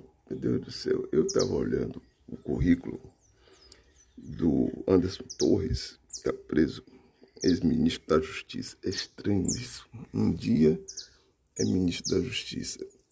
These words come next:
outro dia é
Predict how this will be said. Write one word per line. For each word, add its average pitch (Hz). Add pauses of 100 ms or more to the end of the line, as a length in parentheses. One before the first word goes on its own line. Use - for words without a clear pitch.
(960)
outro 95
dia - (220)
é -